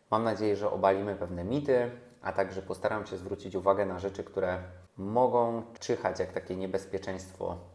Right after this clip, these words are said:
za rogiem. Zapraszam do oglądania. Moi drodzy, zaczniemy od rzeczy takiej kompletnie błahej i wydaje mi się, że zupełnie podstawowej, natomiast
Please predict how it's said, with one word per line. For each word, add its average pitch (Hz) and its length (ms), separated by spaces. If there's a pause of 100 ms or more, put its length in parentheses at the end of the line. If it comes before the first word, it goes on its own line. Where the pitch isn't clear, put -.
(300)
za 95 180
rogiem. 82 300 (160)
Zapraszam 110 420
do 120 80
oglądania. 120 420 (200)
Moi 113 160
drodzy, 117 340 (220)
zaczniemy 143 360
od 110 180
rzeczy 127 240
takiej 107 260
kompletnie 104 460
błahej 95 840
i 95 60
wydaje 101 300
mi 104 100
się, 98 180
że 95 440 (120)
zupełnie 101 480
podstawowej, 98 760
natomiast 117 460